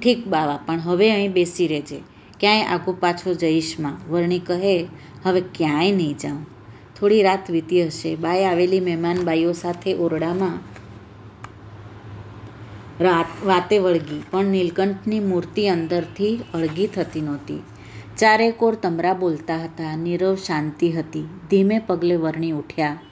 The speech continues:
બારણા પાસે જઈ કડું ઠપકાર્યું. બાઈને કહ્યું, થયું કે નક્કી ઓલો બાવો આવ્યો. એ બારણું ખોલીને કંઈ કહે તે પહેલાં તો વરણી જ કહેવા લાગ્યા, "અરે બાઈ, તમે તો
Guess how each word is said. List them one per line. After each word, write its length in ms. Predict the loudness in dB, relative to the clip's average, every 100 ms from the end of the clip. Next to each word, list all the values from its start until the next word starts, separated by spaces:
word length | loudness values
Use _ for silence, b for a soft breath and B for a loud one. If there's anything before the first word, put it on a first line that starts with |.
| B B B 2
બારણા 360 | 4 6 4 4
પાસે 320 | 2 2 0
જઈ 240 | 2 2 2
કડું 360 | 0 0 0
ઠપકાર્યું. 600 | 0 -6 -4 -4 -2 -2
બાઈને 360 | -2 0 0 -2
કહ્યું, 380 | 0 4 4 2 -6 B B B B -2
થયું 340 | 2 2 2
કે 140 | 2 2
નક્કી 360 | 0 -2 4
ઓલો 240 | 4 4 0
બાવો 360 | -2 -2 0
આવ્યો. 320 | 0 -2 -6 -12 -18 B B B
એ 60 | 2
બારણું 480 | 4 4 4 0 2
ખોલીને 400 | 2 2 0 0
કંઈ 220 | 0 -2
કહે 400 | 0 -2 2 0
તે 180 | 0 -2
પહેલાં 320 | 0 0 0
તો 120 | 0 0
વરણી 340 | 2 2 0
જ 120 | 0 -6
કહેવા 220 | -4 -2
લાગ્યા, 460 | -4 0 0 0 -4 B B B 2
"અરે 160 | 2
બાઈ, 360 | 4 4 4 2
તમે 280 | 0 -4
તો 120 | -4